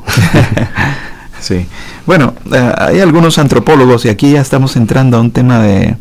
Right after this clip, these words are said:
Speaker 2: antropología. Y después de haber abordado los conceptos básicos,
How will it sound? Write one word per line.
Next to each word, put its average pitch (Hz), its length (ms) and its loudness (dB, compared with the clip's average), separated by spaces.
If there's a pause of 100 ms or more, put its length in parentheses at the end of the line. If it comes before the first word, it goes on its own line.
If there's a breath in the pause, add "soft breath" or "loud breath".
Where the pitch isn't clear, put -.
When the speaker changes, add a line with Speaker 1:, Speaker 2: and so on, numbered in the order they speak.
(240 loud breath)
Speaker 2:
antropología. 98 840 0 (760 loud breath)
Y 104 240 2
después 101 340 0
de 147 60 2
haber 143 140 2
abordado 123 680 2
los 104 180 0
conceptos 110 480 -2
básicos, - 640 -2